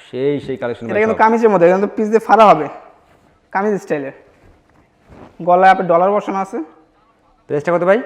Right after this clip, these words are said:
Speaker 2: এটার প্রাইস মাত্র সাতশো টাকা।
Speaker 1: মাত্র সাতশো টাকা, হ্যাঁ?
Speaker 2: জি।
Speaker 1: আচ্ছা, ওকে।
Speaker 2: নেক্সট
Speaker 1: এই যে
Speaker 2: আরেকটা
Speaker 1: নেক্সট এ
Speaker 2: কালেকশন।
Speaker 1: আরেকটা কালেকশন দেখাচ্ছি আমরা, খুবই চমৎকার, চমৎকার কালেকশন
Speaker 2: এটা
Speaker 1: দেখেন,
Speaker 2: কিন্তু এমব্রয়ডারি কাজ করা আছে
Speaker 1: একেবারেই।
Speaker 2: ভাইয়া, এমব্রয়ডারি কাজ করা আছে আপনার, এম-, গলার মধ্যে এমব্রয়ডারি কাজ করা।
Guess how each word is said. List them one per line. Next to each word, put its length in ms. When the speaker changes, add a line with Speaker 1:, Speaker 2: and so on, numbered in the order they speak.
Speaker 2:
এটার 160
প্রাইস 340
মাত্র 260
সাতশো 220
টাকা। 200
Speaker 1:
মাত্র 180
সাতশো 240
টাকা, 200
হ্যাঁ? 140
Speaker 2:
জি। 180
Speaker 1:
আচ্ছা, 340
ওকে। 200
Speaker 2:
নেক্সট 140
Speaker 1:
এই 40
যে 60
Speaker 2:
আরেকটা 340
Speaker 1:
নেক্সট 140
এ 100
Speaker 2:
কালেকশন। 180
Speaker 1:
আরেকটা 320
কালেকশন 280
দেখাচ্ছি 260
আমরা, 180
খুবই 680
চমৎকার, 640
চমৎকার 560
কালেকশন 340
Speaker 2:
এটা 60
Speaker 1:
দেখেন, 160
Speaker 2:
কিন্তু 140
এমব্রয়ডারি 300
কাজ 100
করা 100
আছে 80
Speaker 1:
একেবারেই। 220
Speaker 2:
ভাইয়া, 460
এমব্রয়ডারি 300
কাজ 120
করা 160
আছে 180
আপনার, 200
এম-, 120
গলার 460
মধ্যে 220
এমব্রয়ডারি 220
কাজ 160
করা। 220